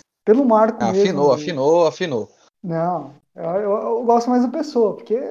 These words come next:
Speaker 1: pô, né, o cara escreveu aqui, né, praticamente,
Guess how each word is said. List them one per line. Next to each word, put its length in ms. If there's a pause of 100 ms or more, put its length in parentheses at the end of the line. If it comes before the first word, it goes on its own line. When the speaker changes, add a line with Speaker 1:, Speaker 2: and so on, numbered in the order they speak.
(160)
Speaker 1:
pô, 200
né, 100
o 60
cara 340
escreveu 800 (600)
aqui, 400
né, 120
praticamente, 760